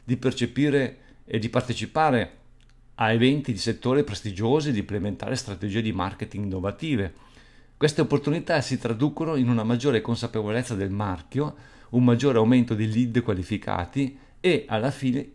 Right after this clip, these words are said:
di vendite più elevate, sia come prezzo che come numero. La tua capacità di investire in te stesso,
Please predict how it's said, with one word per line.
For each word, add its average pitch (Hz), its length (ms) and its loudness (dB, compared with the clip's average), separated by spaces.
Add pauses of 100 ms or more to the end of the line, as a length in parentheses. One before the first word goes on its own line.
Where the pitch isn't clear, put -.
di 143 160 -2
vendite 101 540 -4 (220)
più 120 260 -8
elevate, 107 600 -6 (340)
sia - 240 2
come 127 220 -2
prezzo 139 420 -6
che 139 140 -8
come 147 220 -2
numero. 104 480 -4 (600)
La 117 120 -2
tua 175 160 -4
capacità 123 560 0
di 131 120 -2
investire 123 420 -2
in 113 120 2
te 107 100 -6
stesso, 98 600 -8